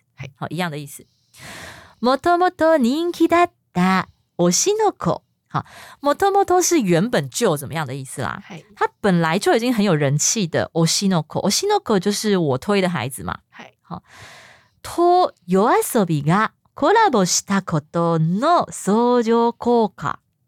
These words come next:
Speaker 2: 好，と就是和，夜遊び，好，就是说推しの子这个动画
Speaker 1: 嗨。
Speaker 2: 和夜遊び合作，
Speaker 1: 好。
Speaker 2: 对不对？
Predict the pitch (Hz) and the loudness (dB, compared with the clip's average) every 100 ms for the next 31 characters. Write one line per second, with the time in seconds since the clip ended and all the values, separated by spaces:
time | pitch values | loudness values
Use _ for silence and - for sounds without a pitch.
0 | _ - 175 135 - - - - - _ | _ -10 -6 -6 -8 -20 -20 -20 -20 _
1 | _ _ - 349 - 240 220 - 311 262 | _ _ 0 2 0 -2 -4 -2 -4 -4
2 | 165 175 _ - _ - 202 254 311 - | -6 -16 _ -20 _ -4 0 2 0 0
3 | 185 165 160 - _ 180 202 254 247 254 | -2 -2 -4 -8 _ -2 0 0 0 -2
4 | - - _ 214 - 330 330 262 - 180 | -4 -18 _ -2 -2 -2 -2 -4 -4 -6
5 | 95 - _ - 247 214 240 190 156 175 | -6 -10 _ -8 -4 -2 -2 -2 -4 -4
6 | 170 76 - _ - 214 - - 453 240 | -4 -4 -8 _ -20 -16 -8 -2 0 -2
7 | 156 _ _ _ - 165 196 - 160 107 | -6 _ _ _ -4 0 0 -2 -4 -6
8 | - _ _ - 202 190 233 - 285 180 | -16 _ _ -4 0 2 0 0 0 0
9 | 80 - - - 180 170 139 | -4 -10 -14 -8 -2 0 -2